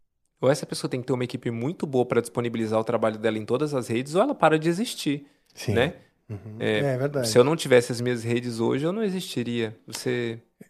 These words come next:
Speaker 2: E, e o mais doido é que, se-, que a, a, os algoritmos, né, da, da, da, a mecânica aí da, da,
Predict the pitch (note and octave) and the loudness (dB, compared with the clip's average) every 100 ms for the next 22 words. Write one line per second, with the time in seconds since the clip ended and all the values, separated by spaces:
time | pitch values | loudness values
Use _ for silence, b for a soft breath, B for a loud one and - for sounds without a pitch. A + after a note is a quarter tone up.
0 | - C3+ - C#3 C#3 D#3+ F3+ C#3 C#3+ E3+ | -8 -8 0 4 6 6 4 4 6 6
1 | D#3+ - - - - C3 B2 C#3+ C3+ A2+ | 6 0 -8 -14 -8 -6 -4 -4 -4 2
2 | D3 D3 C#3 C#3+ D#3+ C#3 A#2+ D3 B2+ A#2+ | 4 6 4 4 0 -4 0 0 0 -6
3 | A#2+ G#2 G#2+ A#2 G#2+ C3 C3+ C3+ D3 C3 | -10 -12 -10 -8 -4 -4 0 0 0 0
4 | B2+ C3 A#2 A2+ G#2+ F#2+ | -4 -4 -6 -8 -8 -12